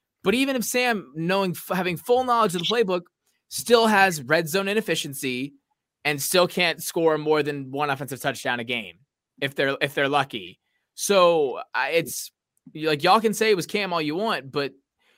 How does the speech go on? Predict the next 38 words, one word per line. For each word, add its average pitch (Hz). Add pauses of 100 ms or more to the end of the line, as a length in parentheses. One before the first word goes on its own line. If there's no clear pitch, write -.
(140)
this 196
is 175
still 226
not 202
a 170
winning 165
football 196
team 156
with 135
Sam. 196
And 139
I 160
know 196
everyone 202
wasn't 156
gung-ho 160
on 147
Sam 143
to 131
begin 143
with. 165
They 139
got 139
a -
little 139
bit 127
more 151
so 151
when 139
he 131
went 139
three 135
and 131
oh. 180 (880)
And 156
I 131
don't 156
know, 139